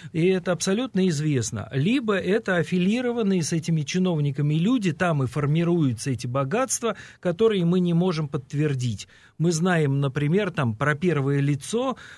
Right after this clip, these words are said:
о каких-то там несметных дачах, виллах и капиталах,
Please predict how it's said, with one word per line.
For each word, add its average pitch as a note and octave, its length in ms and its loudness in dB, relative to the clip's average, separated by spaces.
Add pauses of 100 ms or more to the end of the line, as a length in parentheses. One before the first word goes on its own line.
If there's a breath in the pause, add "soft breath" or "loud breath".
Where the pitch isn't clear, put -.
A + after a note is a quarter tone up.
о C#3 120 -4
каких-то D3+ 520 -2
там C3+ 300 0
несметных C#3 640 0
дачах, B2+ 600 -2
виллах C#3 520 0
и A#2+ 60 -4
капиталах, B3 760 -2